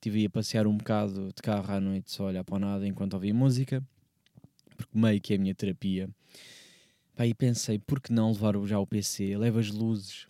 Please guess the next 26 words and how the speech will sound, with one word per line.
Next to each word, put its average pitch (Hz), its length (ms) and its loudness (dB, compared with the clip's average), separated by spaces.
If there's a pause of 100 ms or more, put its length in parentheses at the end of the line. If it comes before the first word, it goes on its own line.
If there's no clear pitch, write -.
por 104 100 -10
acaso 101 240 -8
não 110 60 -6
sei 110 160 -8
como 107 140 -2
é 104 60 0
que - 60 -10
tá 101 120 -2
de 98 60 -4
luzes, 104 540 -2
pá, - 340 -16 (180)
também 107 240 2
diferente 104 400 -2
para 104 100 -6
quem 104 120 -4
tá 98 100 -2
no 98 140 4
áudio. 104 340 4 (1300)
Mas 113 140 0
eu 117 60 2
sinto 127 200 6
que 127 60 4
é 123 40 10
um 127 120 10
regresso. 107 720 2 (180)
Hum, 101 720 0